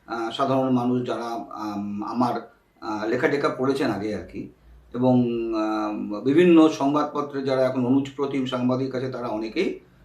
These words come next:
আমার কাছে জানতে চেয়েছে যে এই আমাদের এই মায়ানমারের যে ভূমিকম্পের,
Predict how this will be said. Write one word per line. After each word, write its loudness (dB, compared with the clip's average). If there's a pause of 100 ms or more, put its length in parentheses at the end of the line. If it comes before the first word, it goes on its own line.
(140)
আমার 0
কাছে -2
জানতে -2
চেয়েছে -2
যে 0 (440)
এই 6
আমাদের 8
এই 6
মায়ানমারের 8
যে 4
ভূমিকম্পের, 2